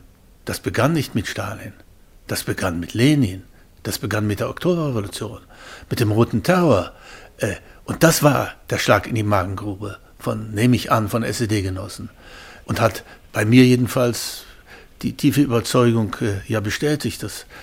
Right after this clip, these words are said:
dass diese Oktoberrevolution und dieser kommunistische Versuch von Anfang an tief falsch war.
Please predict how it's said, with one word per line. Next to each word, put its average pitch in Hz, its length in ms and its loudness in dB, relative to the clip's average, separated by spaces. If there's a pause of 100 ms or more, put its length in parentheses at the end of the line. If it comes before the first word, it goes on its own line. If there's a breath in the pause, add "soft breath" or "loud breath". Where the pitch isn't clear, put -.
(220 loud breath)
dass - 220 -10
diese 110 240 -4
Oktoberrevolution 113 920 -2
und 107 140 -6
dieser 110 160 -4
kommunistische 113 600 -2
Versuch 117 560 -2 (320 loud breath)
von 113 180 -2
Anfang 120 340 0
an 127 380 0 (680)
tief - 500 2
falsch 104 460 0
war. 104 320 -12